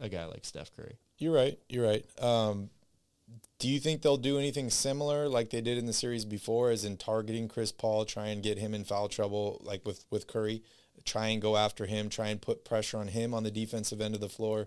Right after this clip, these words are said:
Speaker 1: Yeah,
Speaker 2: M-,
Speaker 1: definitely.
Speaker 2: maybe he gets in foul
Speaker 1: That,
Speaker 2: trouble. Maybe he
Speaker 1: that's
Speaker 2: just gets
Speaker 1: been
Speaker 2: exhausted by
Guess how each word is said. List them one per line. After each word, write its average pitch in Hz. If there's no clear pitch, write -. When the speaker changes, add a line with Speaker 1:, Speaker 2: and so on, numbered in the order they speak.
Speaker 1:
Yeah, 165
Speaker 2:
M-, 104
Speaker 1:
definitely. 110
Speaker 2:
maybe 113
he 107
gets 107
in 104
foul 104
Speaker 1:
That, -
Speaker 2:
trouble. 120
Maybe 107
he 139
Speaker 1:
that's 190
Speaker 2:
just 202
gets 85
Speaker 1:
been 104
Speaker 2:
exhausted 104
by 95